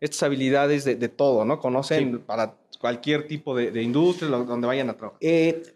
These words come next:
Speaker 2: voy a, voy a, a platicarles algo. Tengo algunos años trabajando aquí en la utla y, este, y en, me encanta, ¿no? Más de veinte años, literalmente.
Speaker 1: Ok.
Speaker 2: Y algo que me gusta mucho de lo que hacemos, tanto mis compañeros en diseño como yo en animación, es que no se trata, estamos hablando ahorita de laboratorios.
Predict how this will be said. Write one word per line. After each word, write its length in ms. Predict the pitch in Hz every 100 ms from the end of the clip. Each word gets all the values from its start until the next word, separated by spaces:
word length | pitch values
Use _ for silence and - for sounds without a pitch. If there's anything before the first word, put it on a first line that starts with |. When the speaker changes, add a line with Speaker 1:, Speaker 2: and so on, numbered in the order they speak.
| -
Speaker 2:
voy 200 | 175 196
a, 100 | 151
voy 260 | - 165
a, 180 | 170 139
a 280 | 110 110 113
platicarles 560 | - 123 123 151 147 151
algo. 160 | 160
Tengo 380 | 160 170 160 - -
algunos 400 | 131 135 151 151
años 220 | 139 135
trabajando 420 | 127 117 - 127
aquí 140 | 123 131
en 80 |
la 100 | 120
utla 340 | 113 113 120 - - -
y, 220 | 104 98
este, 640 | 92 - - - 101 95 98
y 160 | - -
en, 140 | 120 -
me 140 | 135
encanta, 380 | 123 127 120 -
¿no? 300 | - 156 151 _ -
Más 180 | 151 156
de 60 |
veinte 260 | 131 127 131
años, 340 | 117 92 - -
literalmente. 600 | 101 110 107 107 104 - _ -
Speaker 1:
Ok. 240 | 123 110 131 _
Speaker 2:
Y 400 | 127 123 127 131 -
algo 240 | 156 175
que 80 | 165
me 100 | 131
gusta 300 | 135 143 143
mucho 260 | 143 -
de 80 | 135
lo 160 | 113 104
que 80 | 107
hacemos, 680 | - 123 123 123 120 - -
tanto 400 | - 104 101 107
mis 180 | 104 101
compañeros 560 | - 104 107 110 120 120
en 80 | 107
diseño 520 | 101 117 113 113 104
como 200 | 104 95
yo 140 | 98
en 80 | 110
animación, 680 | 113 107 98 - 123 123 123
es 180 | 120 -
que 240 | 139 135
no 340 | - 127 123 151
se 140 | 151
trata, 380 | - 127 - -
estamos 340 | 127 - 196 214
hablando 260 | 156 151 151
ahorita 200 | 139 143
de 60 |
laboratorios. 680 | 107 98 92 - - - -